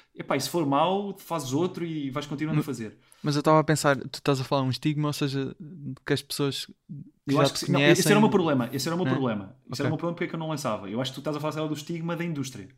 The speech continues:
Speaker 2: Exatamente.
Speaker 1: Tu achas que existe um estigma da malta que produz conteúdo?
Speaker 2: Não, não de que produz conteúdo, mas algum
Speaker 1: Que tá a
Speaker 2: tipo de
Speaker 1: começar.
Speaker 2: conteúdo.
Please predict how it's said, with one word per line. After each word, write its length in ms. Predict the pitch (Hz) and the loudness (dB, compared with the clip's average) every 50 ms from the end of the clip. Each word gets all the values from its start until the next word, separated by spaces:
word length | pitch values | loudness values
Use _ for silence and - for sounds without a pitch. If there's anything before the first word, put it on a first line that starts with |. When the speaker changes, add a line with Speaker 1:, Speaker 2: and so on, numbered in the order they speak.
| _ _ _ _ _ _ - | _ _ _ _ _ _ -4
Speaker 2:
Exatamente. 540 | 147 127 127 127 120 131 131 123 120 123 - _ _ _ _ _ _ _ - | 0 2 2 2 2 2 2 0 0 -2 -8 _ _ _ _ _ _ _ -8
Speaker 1:
Tu 120 | - 147 | -4 -4
achas 160 | 143 156 160 | -4 -4 -6
que 100 | - 170 | -6 -6
existe 160 | 156 151 - | -6 -4 -4
um 60 | 165 147 | -6 -6
estigma 400 | - - 175 175 165 170 170 156 | -6 -6 -6 -6 -4 -4 -4 -4
da 100 | 156 156 | -2 -2
malta 260 | 160 160 160 - 156 | -2 -2 -2 -4 -6
que 80 | - - | -8 -8
produz 260 | - 147 147 156 151 | -8 -6 -4 -4 -4
conteúdo? 500 | - 147 131 131 135 160 180 - - - - _ _ _ _ _ _ _ - | -4 -6 -4 -4 -4 -4 -4 -6 -10 -16 -20 _ _ _ _ _ _ _ -8
Speaker 2:
Não, 380 | 156 160 156 165 165 156 147 | -2 2 4 6 6 6 6
não 240 | 147 147 151 156 156 | 6 6 6 6 6
de 60 | 147 | 4
que 180 | - - - - | 2 0 -8 -8
produz 340 | - - 143 131 147 143 - | -4 -2 0 2 2 0 0
conteúdo, 500 | - 147 143 135 117 - 147 147 147 151 | 0 -2 -2 0 0 0 0 0 0 -2
mas 360 | 147 151 147 143 139 - - - - | -2 -2 -2 -4 -4 -6 -10 -12 -6
algum 320 | - 139 139 135 135 147 | -2 0 0 2 2 2
Speaker 1:
Que 80 | 143 139 | 2 4
tá 80 | 156 151 | 4 2
a 40 | |
Speaker 2:
tipo 100 | - - | 2 2
de 60 | 156 131 | -2 -2
Speaker 1:
começar. 200 | - 139 - 127 | 0 0 0 0
Speaker 2:
conteúdo. 380 | - - 139 131 127 123 - | 0 0 0 0 0 -2 -8